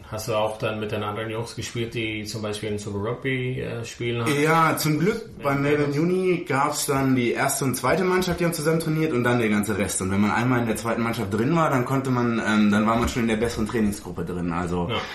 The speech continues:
Speaker 2: und die Melbourne Rebels Spieler, die halt nicht am Wochenende gestartet sind oder nicht in der Spiel dreiundzwanzig waren, die haben dann oft auch Club Rugby am Wochenende spielen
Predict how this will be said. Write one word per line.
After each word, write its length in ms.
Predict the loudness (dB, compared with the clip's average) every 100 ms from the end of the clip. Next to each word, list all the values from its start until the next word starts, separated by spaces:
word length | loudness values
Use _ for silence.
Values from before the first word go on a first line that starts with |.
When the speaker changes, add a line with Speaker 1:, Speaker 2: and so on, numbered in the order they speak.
| -12 -10 -4
Speaker 2:
und 160 | -2
die 120 | 0 0
Melbourne 460 | 2 2 4 4
Rebels 320 | 4 2 0
Spieler, 340 | -2 -2 0 2
die 180 | 0 0
halt 100 | 2
nicht 720 | 2 2 0 -4 -6 -8 -14 -20 -20 -8
am 140 | -2
Wochenende 260 | 0 2 2
gestartet 480 | 2 2 2 2 2
sind 160 | 2
oder 140 | 2 2
nicht 100 | 2
in 80 | 2
der 140 | 0
Spiel 300 | -2 -2 0
dreiundzwanzig 600 | 2 2 2 0 0 0
waren, 220 | 2 2
die 220 | 2 0 2
haben 100 | 2
dann 220 | 2 -2
oft 200 | -6 -6
auch 120 | -4
Club 240 | -2 -2
Rugby 480 | -2 -4 -4 -4 -6 -6
am 120 | -4
Wochenende 340 | -2 -2 -2 -4
spielen 440 | -2 -2 -2